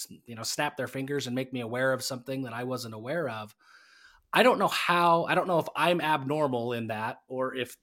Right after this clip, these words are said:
you know, maybe there are a lot of guys like me that I go to work and I talk to people and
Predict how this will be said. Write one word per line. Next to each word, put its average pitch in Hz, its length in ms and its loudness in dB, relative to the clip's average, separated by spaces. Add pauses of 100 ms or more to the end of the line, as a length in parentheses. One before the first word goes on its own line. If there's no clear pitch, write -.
(340)
you 117 120 -10
know, 117 80 -6
maybe 127 260 -4
there 123 240 -2
are 135 160 4
a 127 60 4
lot 120 220 2
of 113 60 -2
guys 120 300 -2
like 117 180 -6
me 120 200 -4
that 120 220 -6 (440)
I 123 60 -2
go 147 120 4
to 147 80 4
work 156 360 4
and 127 80 0
I 113 60 -4
talk 160 300 0
to 170 60 -4
people 175 460 -2
and 113 160 -4